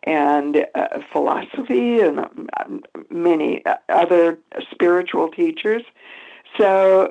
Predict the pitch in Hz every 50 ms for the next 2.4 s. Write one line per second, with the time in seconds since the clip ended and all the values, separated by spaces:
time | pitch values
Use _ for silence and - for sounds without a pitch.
0 | - - - 151 196 240 285 269 - - _ - 196 165 - _ _ 185 165 196
1 | 202 220 233 254 - - 226 226 233 - - - 170 160 160 156 156 175 196 226
2 | 262 285 302 311 277 - -